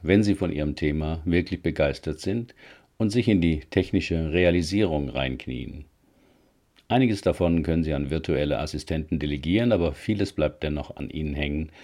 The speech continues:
oder Sie müssen sich zumindest einigermaßen auskennen. Wie Sie das neben Ihrem Hauptberuf in Ihrer Freizeit beginnen können,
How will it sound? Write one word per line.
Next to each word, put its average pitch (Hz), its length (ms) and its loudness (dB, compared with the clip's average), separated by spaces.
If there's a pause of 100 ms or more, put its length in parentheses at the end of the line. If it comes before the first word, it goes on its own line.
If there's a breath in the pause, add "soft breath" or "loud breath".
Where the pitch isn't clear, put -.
(300 loud breath)
oder 101 180 8
Sie 87 140 6
müssen 95 240 6
sich 76 260 -2
zumindest 76 580 -2 (160)
einigermaßen 73 760 0
auskennen. - 680 -12 (1700 loud breath)
Wie 82 100 4
Sie 85 140 4
das 82 260 2
neben 98 320 6
Ihrem 87 360 2
Hauptberuf 92 600 2
in 85 80 2
Ihrer 76 220 2
Freizeit 80 580 -2
beginnen 92 400 0
können, 101 380 0